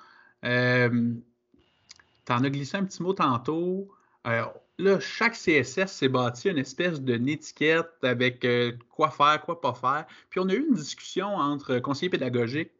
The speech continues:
Je suis pas très bon depuis la pandémie, là, des moments, là. Moi, je suis encore le quatorze mars deux mille vingt dans ma tête, là. Fait que j'ai, j'ai comme, j'ai perdu les chiffres qui viennent avec les dates, mais on parlait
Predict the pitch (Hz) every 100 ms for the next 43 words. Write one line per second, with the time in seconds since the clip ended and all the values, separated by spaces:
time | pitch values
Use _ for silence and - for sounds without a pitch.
0 | _ _ _ _ _ _ _ _ - _
1 | _ _ - - 202 - 135 120 131 123
2 | 120 113 117 117 113 135 131 120 117 123
3 | 117 127 156 147 131 120 123 - 139 120
4 | 113 131 139 120 - 131 127 147 127 127
5 | 127 139 - 135 127 120 117 156 151 131
6 | 147 165 160 151 - 123 135 127 160 202
7 | 190 170 151 _ - - 139 170 185 190
8 | 269 190 127 - 190 190 127 131 160 123
9 | 120 117 151 185 160 151 139 127 135 131
10 | 139 180 214 247